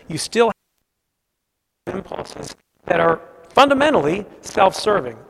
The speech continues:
What do you do? What do you do in those situations? That's why, so you have to ask yourself, is what I'm, is the decision I'm making here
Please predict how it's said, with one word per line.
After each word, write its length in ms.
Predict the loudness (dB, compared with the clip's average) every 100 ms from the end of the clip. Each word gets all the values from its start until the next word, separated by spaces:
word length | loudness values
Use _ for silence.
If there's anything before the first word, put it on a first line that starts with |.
| _ -4
What 180 | -2
do 80 | 0
you 80 | -2
do? 260 | -4 -8 -10 -20 -20 -20 _ _ -6
What 140 | -2
do 60 | -2
you 80 | 0
do 120 | -2
in 60 | -2
those 160 | -8
situations? 480 | -10 -12 -14 -16 -20 _ -20 -20 -6
That's 180 | -4 -2
why, 220 | -4 -4
so 160 | -8 -10
you 120 | -8
have 240 | -4 -4
to 120 | -2 0
ask 260 | 0 -2
yourself, 360 | -10 -8 -12 -14 -20 -14
is 160 | -12 -4
what 260 | 0 2
I'm, 240 | 2 -2 -4
is 80 | -8
the 80 |
decision 520 | -10 -10 -6 -6 -4 -4
I'm 340 | -2 -2 -2
making 360 | -2 -2 -4 -8
here 520 | -6 -4 -4 -8